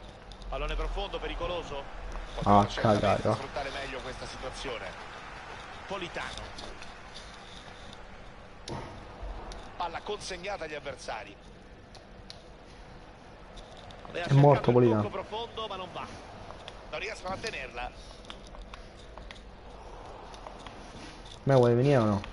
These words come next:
Speaker 1: Guadagna metri.
Speaker 2: Stacce,
Speaker 1: Contrasto
Speaker 2: stacce.
Speaker 1: pulito, ferma l'avversario.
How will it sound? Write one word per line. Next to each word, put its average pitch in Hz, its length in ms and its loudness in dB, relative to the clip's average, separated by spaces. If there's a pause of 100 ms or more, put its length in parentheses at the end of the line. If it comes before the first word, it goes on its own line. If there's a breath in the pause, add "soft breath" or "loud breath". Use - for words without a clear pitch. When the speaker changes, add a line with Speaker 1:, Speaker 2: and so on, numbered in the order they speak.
(540)
Speaker 1:
Guadagna 202 400 -6
metri. 180 440 -6 (840)
Speaker 2:
Stacce, 139 500 10
Speaker 1:
Contrasto 131 160 8
Speaker 2:
stacce. 170 480 12
Speaker 1:
pulito, 127 540 12
ferma 101 240 4
l'avversario. - 460 -4